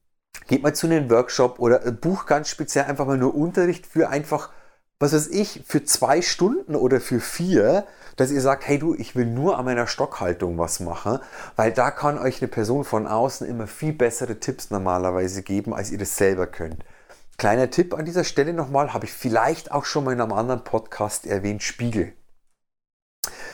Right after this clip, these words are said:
Wenn ihr richtig geile Schlagzeugschulen habt, wo ihr Unterricht nehmen könnt, dann hängen da immer mindestens ein, zwei Spiegel pro Schlagzeugraum.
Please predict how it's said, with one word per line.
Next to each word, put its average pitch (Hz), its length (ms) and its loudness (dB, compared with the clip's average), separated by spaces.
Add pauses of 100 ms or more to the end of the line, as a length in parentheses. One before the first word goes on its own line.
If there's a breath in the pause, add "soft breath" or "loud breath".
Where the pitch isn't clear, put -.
(220 loud breath)
Wenn 131 160 2
ihr 120 100 4
richtig 175 380 -2
geile 131 260 4
Schlagzeugschulen 117 960 0
habt, 127 220 0
wo 107 60 4
ihr 104 40 6
Unterricht 131 400 0
nehmen 98 160 -6
könnt, 117 220 -2
dann 110 80 0
hängen 123 240 -4
da 101 80 2
immer 156 360 -2
mindestens 117 460 -2
ein, 95 220 -2
zwei 87 200 -4
Spiegel 107 380 -4
pro 90 160 -4
Schlagzeugraum. 82 920 -2